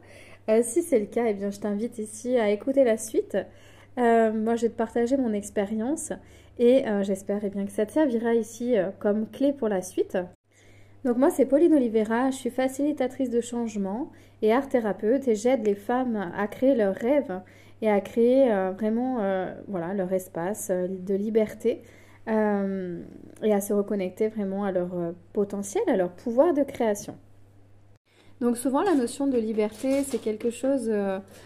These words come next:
eh bien, euh, de très peu concret en fait, hein, parce que on a tous notre, euh, notre notion de la liberté, notre définition de la liberté. Euh,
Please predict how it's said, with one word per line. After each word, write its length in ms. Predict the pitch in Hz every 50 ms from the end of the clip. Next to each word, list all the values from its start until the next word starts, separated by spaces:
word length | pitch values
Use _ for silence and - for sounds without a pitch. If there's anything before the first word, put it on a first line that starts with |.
| - - -
eh 100 | 208 196
bien, 380 | 196 202 220 233 240 240 233 220
euh, 300 | 208 202 196 190 190 190 - - - - - - - - - - _ - _ _ _ - - _ _ -
de 120 | 208 220
très 200 | 214 - - 277
peu 160 | 277 285 269 269
concret 560 | - 233 233 220 - - - 320 403 392 294
en 100 | 233 214
fait, 340 | - - 233 220 214 214 196
hein, 160 | 202 226 240 -
parce 240 | 190 190 - -
que 300 | - - 233 240 247 226 190 190 - - - - - -
on 80 | 220 208
a 100 | 202 202
tous 240 | 202 277 277 277 262
notre, 320 | 233 226 226 - - -
euh, 360 | 208 196 185 180 175 170 - -
notre 280 | 208 202 185 190 - -
notion 360 | 220 220 226 226 - 302 349
de 80 | 359 285
la 120 | 233 214
liberté, 640 | 214 208 196 208 202 208 208 - - 254 262 269
notre 460 | 262 247 208 196 196 - - 214 196 190
définition 680 | 190 202 226 226 233 262 240 233 226 226 - 262 294
de 120 | 349 311 262
la 140 | 220 214
liberté. 580 | 208 208 196 208 202 202 208 - 247 277 403 - - - - - - - - - - - -
Euh, 640 | 226 226 220 220 220 226 220 214 214 208 208 208